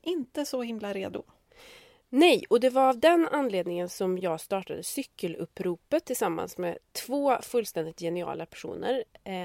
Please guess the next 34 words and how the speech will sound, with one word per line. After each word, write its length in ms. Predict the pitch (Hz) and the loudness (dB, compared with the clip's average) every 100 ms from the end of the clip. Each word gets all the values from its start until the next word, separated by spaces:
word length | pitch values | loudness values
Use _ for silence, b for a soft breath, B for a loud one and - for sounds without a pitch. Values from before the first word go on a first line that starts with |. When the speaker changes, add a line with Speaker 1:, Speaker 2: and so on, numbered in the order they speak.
| - | -4
Speaker 2:
Annika 360 | 208 196 202 | -2 -2 -4
Sundin 500 | - 202 208 254 285 | -2 -2 0 -2 -2
som, 280 | - 226 214 | -2 -2 -2
eh, 220 | 202 196 196 | -4 -6 -8
driver 480 | 196 185 170 170 170 | -8 -6 -4 -6 -4
Medveten 500 | 190 180 165 - 165 | -2 -2 -6 -6 -8
i 40 | |
stan 420 | - 202 247 277 - | -4 0 0 0 -6
och 320 | 208 - _ | -8 -10 _
Sofia 460 | - 190 185 180 175 | -12 -10 -6 -6 -6
Schyman, 520 | - 165 165 226 285 B B B B B B _ | -6 -6 -4 -4 -6 B B B B B B _
eh, 240 | 185 185 - | -8 -6 -8
som, 360 | - 170 - | -8 -6 -6
eh, 240 | - - 185 | -8 -10 -8
båda 260 | 190 180 | -6 -6
finns 260 | - - - | -6 -10 -10
på 220 | - - | -12 -10
Instagram. 440 | - - - - - | -10 -12 -12 -12 -8
Och 320 | 175 165 - | -8 -8 -10
Sofia 260 | 175 170 | -8 -6
Schyman 300 | 165 151 131 | -6 -6 -6
heter 320 | 165 - - - | -10 -12 -16 -16
Sofia 320 | - - 147 | -18 -8 -4
Schyman 360 | 196 170 214 - - | 2 4 4 4 -4
på 340 | - 151 - - | -8 -8 -8 -12
Instagram. 360 | - - - - _ _ - | -12 -12 -14 -16 _ _ -6
Följ, 260 | - 233 | 0 0
följ. 320 | - - 208 - B B B | 0 -8 -10 -16 B B B
Vi 160 | 208 247 | -2 6
började 340 | 247 226 208 202 | 8 8 8 4
ifrågasätta 800 | 190 254 202 175 180 - 247 | 4 4 4 0 -4 -2 2
varför 240 | 226 202 180 | 2 2 -2
de 140 | 185 | -6
här, 260 | 180 175 | -4 -4